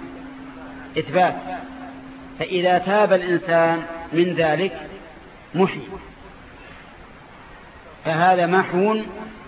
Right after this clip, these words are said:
وإثبات، فيكون المحو والإثبات واقعا أو واقعين في الصحف التي بأيدي الملائكة، هي التي يقع فيها المحو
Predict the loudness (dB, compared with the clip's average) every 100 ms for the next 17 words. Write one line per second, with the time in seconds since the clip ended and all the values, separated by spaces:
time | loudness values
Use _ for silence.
0 | -20 -20 -20 -20 -20 -4 0 2 2 -2
1 | -2 -4 -16 -16 -18 -18 -18 -18 -18 -18
2 | -18 -20 -8 2 2 4 4 6 6 6
3 | 6 6 6 2 2 2 2 -6 -12 -14
4 | -18 -20 -20 -20 -20 -20 -20 -20 -20 -20
5 | -20 -6 2 6 6 4 2 0 0 -2
6 | -6 -6 -2 2 4 4 4 0 0 2
7 | 2 2 0 0 -2 -2 -6 -6 -2 -2
8 | -2 -4 0 -2 0 -2 0 -2 0 -2
9 | 0 -2 2 2 2 -2 -12 -14 -16 -18
10 | -20 -20 -20 -20 -20 -20 -20 -20 -20 -20
11 | -20 -6 0 2 2 2 0 0 0 0
12 | 0 0 -2 0 -2